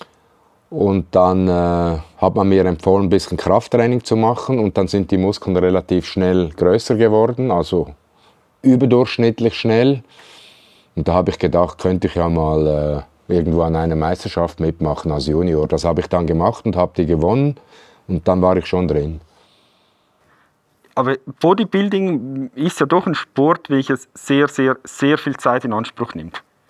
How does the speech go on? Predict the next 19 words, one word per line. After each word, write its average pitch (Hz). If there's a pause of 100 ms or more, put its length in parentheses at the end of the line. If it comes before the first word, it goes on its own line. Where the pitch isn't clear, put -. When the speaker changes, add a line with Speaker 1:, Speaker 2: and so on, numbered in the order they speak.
(120)
Speaker 1:
Nein, 92
für 101
mich 101
hat, 95
äh, 87
ich 104
hatte 90
keinen 90
großen 85
zeitlichen 85
Aufwand. 80 (220)
Training 127
natürlich 110
fast -
täglich, 113
aber 82
das -
war's 80
eigentlich. 73